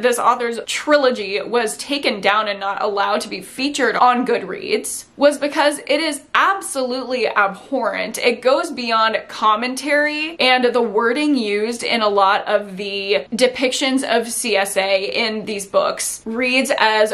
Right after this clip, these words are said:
over-sexualized and just absolutely stomach-turning and disgusting. It feels exploitative of children. Fictional children, but children, and exploitative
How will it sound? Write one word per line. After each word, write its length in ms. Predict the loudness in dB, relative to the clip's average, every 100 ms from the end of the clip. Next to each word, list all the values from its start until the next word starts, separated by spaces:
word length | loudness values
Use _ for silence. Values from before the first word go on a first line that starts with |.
| 0
over-sexualized 1040 | 0 0 0 -2 -2 2 4 4 0 -4 -6
and 160 | -6 -4
just 160 | -6 -4 2
absolutely 720 | 2 2 -2 -2 0 0 -2
stomach-turning 720 | -4 -4 -4 -6 -6 -6 -6
and 80 | -8
disgusting. 640 | -8 -8 -8 -10 -12 -14 -20 _
It 220 | 0 0 0
feels 420 | 0 2 2 0
exploitative 760 | -4 -2 0 2 2 -2 -6 -6 -2
of 180 | 0 0
children. 480 | 0 0 -2 -10 -16 -20 -6
Fictional 520 | 0 2 2 0 2
children, 480 | 2 2 0 -4 -2
but 380 | 2 2 0 -8
children, 600 | -2 -2 -2 -4 -6 -6 0
and 260 | 2 2 0
exploitative 800 | -4 -4 -2 0 2 2 -2